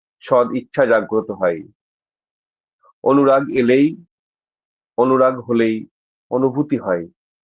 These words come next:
খুব সুন্দর কথা। তবে সব সাধনার মূল সাধনা হচ্ছে মন মুখ।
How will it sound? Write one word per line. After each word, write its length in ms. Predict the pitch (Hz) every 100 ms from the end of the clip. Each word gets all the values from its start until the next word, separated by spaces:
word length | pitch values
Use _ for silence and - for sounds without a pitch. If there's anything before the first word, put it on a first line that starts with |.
| _ _ _ _ _ _ _ _ _ -
খুব 120 | 135
সুন্দর 340 | - 123 127
কথা। 300 | 127 110 117 127 - _ _ _ _ _ _ _ _ _
তবে 180 | 117 120
সব 180 | 120 131 117
সাধনার 500 | - 117 123 127 123
মূল 220 | 117 127 123
সাধনা 320 | 113 117 120
হচ্ছে 360 | 120 120 - 135 147 _ _ _ _
মন 340 | 107 104 113 127
মুখ। 320 | 117 95 82